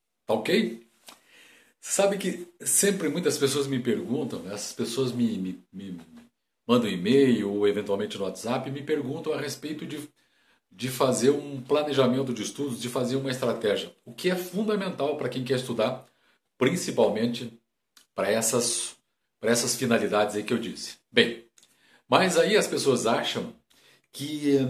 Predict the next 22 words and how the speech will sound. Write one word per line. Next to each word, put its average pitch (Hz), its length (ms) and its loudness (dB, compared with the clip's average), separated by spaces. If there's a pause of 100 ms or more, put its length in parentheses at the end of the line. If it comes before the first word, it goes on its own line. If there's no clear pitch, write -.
(120)
"Ah, 226 160 2
não, 226 220 6
eu 185 100 4
consigo 180 380 -4
estudar 151 320 -2
em 127 80 -2
pouco 131 260 4
tempo, 131 680 0
ah, 90 200 -2
não, 170 200 0
eu 139 100 0
vi 139 160 -4
uma 131 180 2
propaganda 113 680 -2
na 95 160 -8
internet, 107 880 -6 (360)
eu 110 120 -2
consigo 117 340 -2
criar 117 220 4
uma 110 120 4
estratégia 104 600 2
mirabolante, 110 1120 0